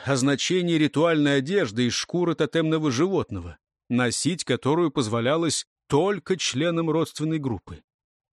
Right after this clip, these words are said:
В дальнейшем это значение распространилось на любую одежду. Знаменитая шуба с царского плеча, которую мы, нынешние, скорее всего, расценили бы как барскую подачку,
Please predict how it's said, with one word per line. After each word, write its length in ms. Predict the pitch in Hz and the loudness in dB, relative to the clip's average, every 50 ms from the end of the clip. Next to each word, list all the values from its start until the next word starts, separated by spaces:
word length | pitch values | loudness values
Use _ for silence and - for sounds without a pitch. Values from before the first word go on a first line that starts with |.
| _ _ _ - | _ _ _ -10
В 100 | 101 101 | -10 -4
дальнейшем 680 | 104 123 127 120 117 120 127 147 147 - - 151 147 | 0 0 0 2 2 2 2 2 2 2 2 0 0
это 160 | 143 139 143 | 2 2 0
значение 600 | 127 104 123 127 120 - - 139 156 165 170 165 | 0 2 0 0 0 0 0 0 0 0 0 0
распространилось 1000 | 160 156 135 - - 123 - - 127 127 117 120 143 170 175 170 160 - - - | 0 -2 -2 -2 -2 -4 -2 0 0 0 2 2 2 2 2 0 0 0 -2 0
на 100 | 113 127 | 2 2
любую 580 | 156 165 170 175 170 190 240 233 165 110 98 101 | 2 2 0 -2 -2 -2 0 0 0 0 0 -2
одежду. 500 | 110 123 143 127 - 85 80 85 78 _ _ _ _ _ _ _ _ _ _ _ _ _ _ | -2 -2 -2 -4 -4 -6 -12 -16 -18 _ _ _ _ _ _ _ _ _ _ _ _ _ _
Знаменитая 680 | - 107 110 139 160 196 220 247 233 - 226 226 208 156 | -4 0 2 2 4 4 4 2 4 4 4 4 4 4
шуба 460 | - - - 220 233 220 175 190 175 | 2 0 0 2 0 2 2 2 0
с 60 | - | 0
царского 600 | - - - 196 185 143 - - - 147 139 147 | 0 0 2 2 2 0 -2 -2 0 0 0 2
плеча, 440 | - 131 143 139 - - 240 240 202 | 2 2 0 0 0 0 0 0 0
которую 440 | - - 117 - 117 110 113 120 117 | -2 -4 -4 -4 -2 -2 0 2 2
мы, 240 | 127 147 147 135 | 2 4 4 4
нынешние, 540 | 120 127 147 139 123 113 - - - 123 120 | 4 4 4 4 2 2 -2 -2 0 0 0
скорее 340 | - - - 135 131 139 135 | 0 0 0 0 2 2 0
всего, 280 | 117 - - 135 131 135 | 0 0 -2 0 0 2
расценили 500 | 131 117 - - - 139 151 151 135 131 | 0 0 -2 -2 0 2 2 2 2 2
бы 120 | 123 123 | 0 0
как 300 | - 147 139 - - - | 0 0 -2 -2 -4 -8
барскую 560 | 107 117 143 147 139 - - - - 135 131 | -2 0 0 2 0 -2 -4 -2 0 -2 0
подачку, 680 | - - 143 151 185 240 233 - - - - 117 95 | 0 0 -2 0 0 -2 -2 -2 -6 -4 -4 -6 -6